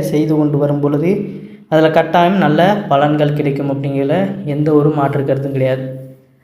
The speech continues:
அதனால பச்சை கற்பூரத்தை வீடு முழுவதும் எல்லா இடங்களையும் வைத்து வாருங்கள். கால்ல மிதிபடாதவாறு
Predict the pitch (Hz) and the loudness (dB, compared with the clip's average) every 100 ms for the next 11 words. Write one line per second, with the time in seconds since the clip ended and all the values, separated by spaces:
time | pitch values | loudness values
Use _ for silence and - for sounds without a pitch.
0 | _ 143 160 175 175 - 196 190 180 180 | _ -4 0 2 0 0 0 2 2 4
1 | 202 190 156 170 160 170 175 175 - - | 2 2 2 2 4 6 6 4 -2 -6
2 | - - - - 147 170 165 165 160 160 | -12 -16 -16 -6 0 2 2 2 2 2
3 | 165 190 233 - - - - 147 151 151 | 2 2 0 -2 -6 -12 -6 0 0 0
4 | 147 147 147 147 147 147 - - - - | 2 4 4 2 0 -2 -6 -12 -16 -16
5 | - 151 170 180 165 156 165 160 156 156 | -4 0 2 2 2 0 2 2 4 4
6 | 151 151 151 180 | 4 4 4 2